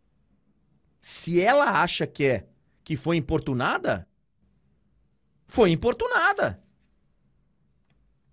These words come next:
É engra-, é engraçado que é só você, é só você se colocar num seguinte lugar. Você tá num restaurante, você tá jantando. Vou tirar,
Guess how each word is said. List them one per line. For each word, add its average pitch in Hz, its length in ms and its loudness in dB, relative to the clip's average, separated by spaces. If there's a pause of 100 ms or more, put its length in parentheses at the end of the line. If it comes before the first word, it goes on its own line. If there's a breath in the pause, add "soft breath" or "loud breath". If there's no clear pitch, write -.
(560)
É 175 100 -6
engra-, 226 240 -8
é 226 120 -2
engraçado 220 1000 -2 (400 soft breath)
que 117 800 -4 (2000)
é 190 80 -4
só 440 180 -2
você, 453 220 -4
é 247 40 0
só 392 160 -2
você 240 520 -2
se - 180 -8
colocar 170 380 -2
num 165 180 -4
seguinte 180 600 -6
lugar. 107 360 -8 (320)
Você - 160 -12
tá 175 400 -4 (1000)
num 92 180 -10
restaurante, 160 400 -6
você - 80 -10
tá 185 100 -4
jantando. 117 680 -8 (880)
Vou 147 140 -8
tirar, 190 420 -2